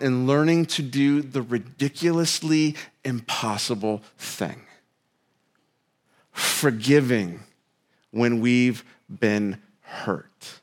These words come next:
I laugh at Jesus at this grave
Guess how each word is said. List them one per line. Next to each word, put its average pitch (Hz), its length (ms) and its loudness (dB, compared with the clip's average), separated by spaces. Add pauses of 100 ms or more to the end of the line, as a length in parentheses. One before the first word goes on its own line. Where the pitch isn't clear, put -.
(1500)
I 123 220 4
laugh 113 920 2 (220)
at 101 180 0
Jesus 92 640 -2 (120)
at 98 180 -2
this 98 180 -6
grave 92 440 -2